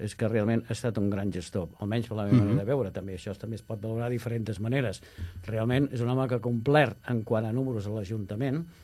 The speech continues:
Speaker 1: des del projecte, <clears throat> del projecte del noranta-dos, realment, doncs, creiem que no, l'Ajuntament està en una situació econòmica, o sigui, de números, doncs,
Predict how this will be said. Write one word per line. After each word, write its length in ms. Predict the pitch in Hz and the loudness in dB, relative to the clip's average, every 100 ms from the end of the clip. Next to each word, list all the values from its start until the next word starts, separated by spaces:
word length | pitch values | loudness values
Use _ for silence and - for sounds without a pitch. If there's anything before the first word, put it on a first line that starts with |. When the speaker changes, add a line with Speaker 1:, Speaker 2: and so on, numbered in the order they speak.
| - | -12
Speaker 1:
des 240 | 107 107 104 | -6 -4 -4
del 140 | 104 | -6
projecte, 500 | 107 98 139 113 127 - | -6 0 0 0 0 10
<clears throat> 340 | 220 196 156 113 | 12 12 12 8
del 100 | 110 | 2
projecte 340 | 98 110 127 113 | 0 -2 2 2
del 120 | 113 | 2
noranta-dos, 680 | 101 110 110 101 117 139 - - - - - | 0 -2 -2 0 0 0 -6 -20 -20 -20 -6
realment, 420 | 123 117 104 117 | -2 0 0 -2
doncs, 180 | 110 107 | -2 -4
creiem 320 | - 104 107 113 | -4 -4 -4 -2
que 140 | 110 | -2
no, 160 | 107 101 - 127 113 104 110 107 | -2 -4 -6 -4 -2 -2 -4 -4
l'Ajuntament 420 | 101 110 104 117 | -4 -4 -2 -2
està 220 | 110 113 | -2 -4
en 80 | 110 | -2
una 120 | 101 | -4
situació 440 | 95 95 98 87 107 | -4 -6 -6 -4 -4
econòmica, 580 | 95 104 101 92 127 - - _ _ - | -4 -4 -4 -2 -2 -2 -8 _ _ -14
o 60 | - | -6
sigui, 180 | 120 | -4
de 100 | 101 | -2
números, 380 | 107 139 139 156 - - - - | 0 2 2 0 -6 -20 -20 -6
doncs, 340 | 110 110 110 | -2 0 0